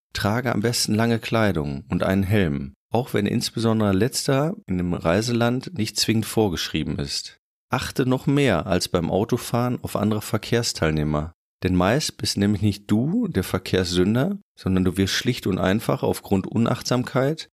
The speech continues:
Alkoholeinfluss oder anderer Ablenkung von anderen Verkehrsteilnehmern übersehen.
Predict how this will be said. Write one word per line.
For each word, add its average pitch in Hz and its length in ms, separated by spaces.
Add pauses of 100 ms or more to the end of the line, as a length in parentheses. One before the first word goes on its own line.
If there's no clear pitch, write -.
Alkoholeinfluss 107 1080
oder - 260
anderer 110 300
Ablenkung 117 580
von - 220
anderen 101 260
Verkehrsteilnehmern 101 1000
übersehen. 90 680